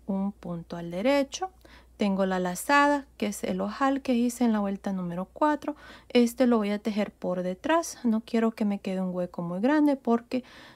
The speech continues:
este, los botones que voy a usar son chiquititos, de doce o trece milímetros.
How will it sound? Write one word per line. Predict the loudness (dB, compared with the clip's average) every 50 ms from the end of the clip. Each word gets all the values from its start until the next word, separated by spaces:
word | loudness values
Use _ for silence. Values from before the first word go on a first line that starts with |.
| _ _
este, | -6 -4 -4 -4 -6 -10 -8 -6 -4
los | -2 -2 -4 -6 -10 -16 -18 -16 -10
botones | -8 -6 -6 0 2 2 4 4 2 2
que | 2 0
voy | 0 0 0
a | -2
usar | -2 -2 -4 -2 -2
son | -2 -2 0 0 -2
chiquititos, | -4 -8 -12 -10 -10 -12 -12 -10 -12 -12 _ -12 -14 -14 -14 -14 -12
de | -10 -8 -8 -8 -8 -8 -8
doce | -8 -2 0 2 2 2 0 -2 -4
o | -4 -2
trece | -4 -4 -4 -4 -4 -4 -4
milímetros. | -4 -4 -4 -4 -6 -6 -8 -8 -10 -12 -12 -14